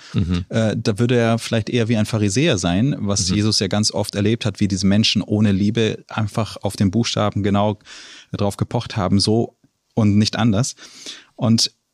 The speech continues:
Speaker 2: meistens sind wir Menschen doch irgendwo, wir neigen dazu, dass wir zu einen dieser beiden Seiten tendieren, ja. Wir, wir hängen dazu hin. Und das Besondere, was wir jetzt gerade auch angesprochen haben, ist,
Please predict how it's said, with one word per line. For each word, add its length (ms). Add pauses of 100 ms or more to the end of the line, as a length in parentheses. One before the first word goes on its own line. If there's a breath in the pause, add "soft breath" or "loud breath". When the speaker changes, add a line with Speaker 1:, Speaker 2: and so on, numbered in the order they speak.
(300)
Speaker 2:
meistens 480
sind 180
wir 100
Menschen 420
doch 260
irgendwo, 340
wir 100
neigen 260
dazu, 260
dass 180
wir 80
zu 200
einen 320
dieser 200
beiden 340
Seiten 460
tendieren, 480
ja. 260
Wir, 180
wir 80
hängen 260
dazu 240
hin. 140
Und 80
das 120
Besondere, 460
was 180
wir 60
jetzt 120
gerade 180
auch 60
angesprochen 540
haben, 140
ist, 180